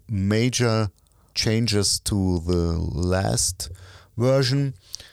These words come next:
These major changes are when you're launching an app like Facebook or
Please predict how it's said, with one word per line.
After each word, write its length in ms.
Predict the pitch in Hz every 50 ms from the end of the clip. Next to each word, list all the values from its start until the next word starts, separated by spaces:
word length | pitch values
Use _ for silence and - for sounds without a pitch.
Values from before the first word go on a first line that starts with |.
| - _ _ _ - - - - - - - -
These 280 | 120 127 117 - -
major 380 | - 127 120 120 120 113 117 107
changes 580 | - - - 120 120 120 117 117 113 104 - - - -
are 1300 | 101 107 107 107 110 113 113 110 110 113 113 107 107 104 101 92 90 85 76 71 64 57 53 50 50 - - - - - _ -
when 320 | - 98 107 139 156 180 180
you're 160 | 180 170 147
launching 680 | 135 117 107 104 104 101 - 120 117 110 110 110 - - _ _ _ _ _ -
an 320 | 92 92 92 92 92 87 - -
app 320 | - 110 107 104 95 - -
like 380 | 95 90 80 71 58 - - -
Facebook 1200 | - - - - - 123 131 127 - - - - - 131 139 160 170 - - - - - - - - - -
or 640 | - 90 85 80 78 71 65 65 64 64 80 82